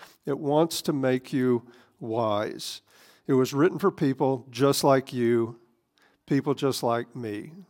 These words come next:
Those first nine chapters, you see scenario after scenario that are so true to life. And so maybe you aren't looking for an assignment, but I plead with you, make it your purpose,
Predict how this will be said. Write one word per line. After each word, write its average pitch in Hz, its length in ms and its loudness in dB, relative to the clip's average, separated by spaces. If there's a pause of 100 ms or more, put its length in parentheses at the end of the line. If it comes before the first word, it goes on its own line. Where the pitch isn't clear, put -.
(140)
Those 135 160 -6
first 165 300 0
nine 170 180 2
chapters, 139 500 -2
you 139 80 -6
see 127 280 -6
scenario 156 760 0
after 135 300 -2
scenario 135 640 0
that 120 100 -4
are 113 120 -10
so 151 520 0
true 139 360 -2
to 127 100 -4
life. - 540 -10 (1400)
And 165 80 -8
so 180 80 4
maybe 196 300 4
you 180 100 4
aren't 175 160 4
looking 156 300 2
for 135 240 2
an 131 100 0
assignment, 123 580 -2
but 139 120 -8
I 160 80 -2
plead 180 440 4
with 147 220 6
you, 127 380 -6 (180)
make 143 420 2
it 175 120 2
your 156 120 2
purpose, - 680 -6